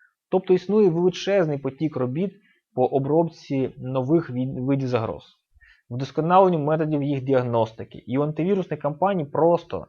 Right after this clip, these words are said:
фізично немає потреби у створенні додаткових,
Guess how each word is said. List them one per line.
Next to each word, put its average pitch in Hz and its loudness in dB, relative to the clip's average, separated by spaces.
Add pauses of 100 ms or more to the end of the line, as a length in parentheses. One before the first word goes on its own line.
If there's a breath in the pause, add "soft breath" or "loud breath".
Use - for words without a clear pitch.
(160)
фізично 135 -4
немає 123 -2
потреби 131 -2
у 107 -8
створенні 131 -2
додаткових, 117 0